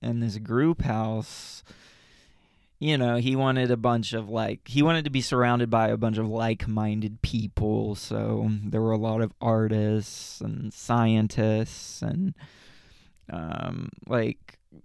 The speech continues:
pagan types, you know, people that were into, like, s-, rituals, and he had writers there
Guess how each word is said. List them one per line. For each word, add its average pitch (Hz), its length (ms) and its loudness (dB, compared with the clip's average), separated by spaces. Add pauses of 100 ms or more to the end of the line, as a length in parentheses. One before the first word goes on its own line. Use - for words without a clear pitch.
pagan 131 720 6
types, 127 880 4
you 117 120 2
know, 117 180 2
people 113 280 -2
that 113 140 0
were 117 120 2
into, 110 260 0
like, 110 300 -4
s-, - 180 -16 (1200)
rituals, 113 960 6
and 104 380 -4 (400)
he 131 140 0
had 123 160 4
writers 113 760 2
there 113 720 2